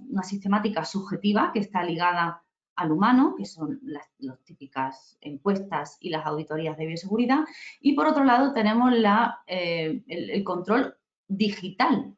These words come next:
el control objetivo y automático de la bioseguridad. Y vamos a ver todos los tipos que hay. Empezamos por la evaluación subjetiva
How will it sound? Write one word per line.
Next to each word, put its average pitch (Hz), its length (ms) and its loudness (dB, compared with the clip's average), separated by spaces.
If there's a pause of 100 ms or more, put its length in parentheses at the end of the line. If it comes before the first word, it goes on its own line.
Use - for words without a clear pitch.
el - 160 -8
control 185 500 -2
objetivo 208 720 2
y 175 80 -6
automático 185 840 -2 (460)
de 196 160 2
la 175 100 2
bioseguridad. 151 540 -6 (480)
Y 214 140 2
vamos 208 260 4
a 214 80 4
ver 226 380 2 (480)
todos 185 340 2
los 165 300 -4
tipos 110 260 -12
que - 180 -14
hay. - 120 -14 (720)
Empezamos 294 920 4
por 277 340 0
la 208 300 4
evaluación 196 540 4
subjetiva 269 920 0